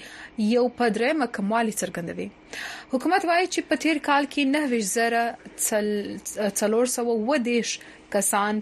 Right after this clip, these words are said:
په ناقانونه توګه د انګ-، انګلند جنوب ختیځو سواحلو ته رسیدلي، او که څه هم دا د دوه زره دوه ویشتم کال په نسبت کمه شمیره ده، مګر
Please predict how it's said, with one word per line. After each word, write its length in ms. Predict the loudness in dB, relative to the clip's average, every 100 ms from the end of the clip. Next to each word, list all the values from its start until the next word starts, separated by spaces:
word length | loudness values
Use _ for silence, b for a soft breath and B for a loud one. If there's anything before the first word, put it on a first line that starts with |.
| 0
په 120 | 0
ناقانونه 640 | 0 -2 -2 0 2 0 -2 -6
توګه 260 | -4 -2 -2 -2
د 20 | -4 -6 B B B
انګ-، 220 | -4 0 0 2 2
انګلند 380 | 2 2 2 0
جنوب 380 | 0 0 0 -2
ختیځو 360 | -4 0 0 0 0
سواحلو 420 | 0 0 0 0
ته 120 | -2
رسیدلي، 460 | -2 0 0 0 0 B B B 0
او 180 | 2 4
که 160 | 2
څه 180 | 2 2 2
هم 260 | 2 2 4
دا 180 | 2
د 180 | 2 0 0
دوه 120 | 0
زره 180 | 0 -2
دوه 100 | -2
ویشتم 380 | -2 0 0 2 2
کال 140 | 0
په 140 | 0
نسبت 340 | 0 0 -4 -4
کمه 240 | -2 0 0
شمیره 260 | -2 -2
ده، 120 | -2 -4 B B B
مګر 220 | -2 0